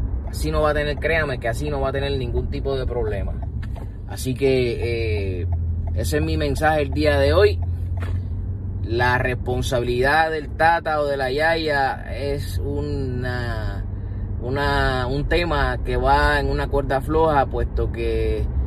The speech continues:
eh, es, es, es duro tener la responsabilidad de ahijado y es duro tener también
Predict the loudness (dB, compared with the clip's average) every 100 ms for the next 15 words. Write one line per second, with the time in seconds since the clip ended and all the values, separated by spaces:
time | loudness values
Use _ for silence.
0 | 0 0 -2 -2 0 0 0 0 -2 -2
1 | 0 0 0 0 0 0 0 2 4 6
2 | 6 4 2 0 0 2 0 0 -2 -4
3 | -4 -4 -4 -4 -4 -4 -4 -2 -2 -2
4 | -4 -4 0 0 0 0 -2 0 0 0
5 | 0 2 2 4 4 6 4 2 0 0
6 | -2 -2 -2 -2 2 2 2 2 4 4
7 | 4 2 0 0 0 0 -2 -2 0 2
8 | 4 2 0